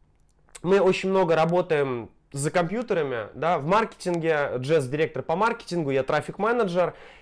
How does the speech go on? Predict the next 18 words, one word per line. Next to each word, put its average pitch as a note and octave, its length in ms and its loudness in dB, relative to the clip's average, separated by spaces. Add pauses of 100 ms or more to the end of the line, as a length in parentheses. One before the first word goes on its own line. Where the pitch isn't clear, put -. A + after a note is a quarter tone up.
(260)
и G3+ 640 2
бывает, F#3 420 2
устаешь G3 380 -2
от D3 120 -12
компа G#3 380 0
и A3+ 40 2
хочется G#3 380 -2
что-то F3 280 -2
поделать F3 460 4
руками, C4 400 4
и F#3 60 4
мы G3 140 4
такие F3 520 0 (260)
подумали, G#3+ 420 2
а D#3 80 4
давай G#3+ 200 2
мы A3 120 4
сделаем, E3 600 2